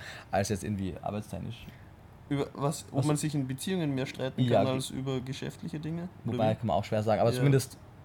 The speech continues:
Speaker 1: dadurch, dass wir halt, also ich glaub, wenn wir zusammen arbeiten würden und, also wenn es ein Pärchen ist, so,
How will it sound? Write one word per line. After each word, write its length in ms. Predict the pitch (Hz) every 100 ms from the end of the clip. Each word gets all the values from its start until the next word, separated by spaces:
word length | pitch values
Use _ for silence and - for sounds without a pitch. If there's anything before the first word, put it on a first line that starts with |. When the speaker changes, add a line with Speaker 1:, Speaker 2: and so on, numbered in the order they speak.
| -
Speaker 1:
dadurch, 240 | 120 123
dass 220 | 120 117 -
wir 100 | 110
halt, 240 | 101 -
also 140 | 104 107
ich 80 |
glaub, 140 | 104 107
wenn 120 | 110
wir 80 | 101
zusammen 280 | 104 107 98
arbeiten 340 | 104 113 110
würden 160 | 107 104
und, 280 | 117 113 - - -
also 140 | 104 104
wenn 60 |
es 60 | 101
ein 100 | 98
Pärchen 340 | - 95 110
ist, 260 | - 104 - -
so, 280 | - -